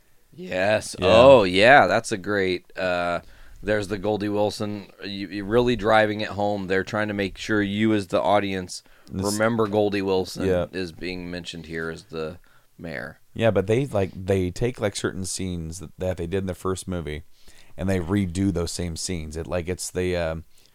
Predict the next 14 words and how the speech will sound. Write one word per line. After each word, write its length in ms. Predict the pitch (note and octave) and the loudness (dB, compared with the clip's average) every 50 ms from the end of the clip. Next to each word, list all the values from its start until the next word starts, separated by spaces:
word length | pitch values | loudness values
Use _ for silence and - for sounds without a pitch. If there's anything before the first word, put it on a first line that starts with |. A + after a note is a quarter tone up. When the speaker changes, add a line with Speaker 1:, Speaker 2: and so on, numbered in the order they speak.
| _ _ _ - - - - - - | _ _ _ -20 -20 -20 -20 -10 -6
Speaker 2:
when 140 | - G2 | -4 -2
he 60 | G2 F#2+ | -2 -2
first 320 | - A2+ A#2 A2 - - | 0 0 0 0 0 -2
goes 160 | A2 A2 G2 | -2 -2 0
back 240 | F#2 G2+ G2 F#2+ - | 0 0 0 0 0
in 100 | G2 F#2 | -4 -6
time, 300 | - G2+ F2+ F#2 F#2 F#2 | -4 -2 -2 0 0 -2
and, 120 | F#2 - - | -4 -6 -6
and 180 | - F#2 F#2 F2+ | -6 -6 -4 -4
then 180 | F2 F2 E2+ | -4 -4 -6
he's 280 | E2 F2 F#2 F#2 E2+ F#2 | -6 -4 -4 -4 -4 -4
in 320 | F2 E2+ E2+ E2 E2 - - | -6 -6 -6 -8 -10 -10 -12
the, 320 | - D2 F2+ F2 E2+ E2+ | -10 -8 -6 -6 -4 -4
um, 420 | E2 D#2 D#2 D2+ D2 C#2+ D#2 D#2+ | -4 -4 -4 -4 -6 -6 -10 -12